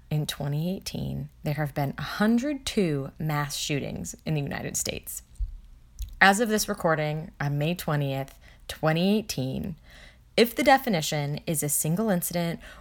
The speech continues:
where four plus people are injured or killed by a shooter,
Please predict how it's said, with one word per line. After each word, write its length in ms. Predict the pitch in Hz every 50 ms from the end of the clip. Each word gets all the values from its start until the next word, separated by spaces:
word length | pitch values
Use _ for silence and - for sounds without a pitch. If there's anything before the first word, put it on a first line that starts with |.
| - -
where 160 | - 135 -
four 460 | - - - - - 160 165 180 196
plus 340 | 196 - - 226 247 240 -
people 540 | - - 185 180 - 180 190 214 240 240 - -
are 140 | 220 220 -
injured 440 | 151 151 143 - 156 165 196 214 -
or 100 | - 175
killed 360 | 151 - - 143 131 131 - -
by 120 | 127 123
a 100 | - 143
shooter, 440 | - - 117 90 - - - -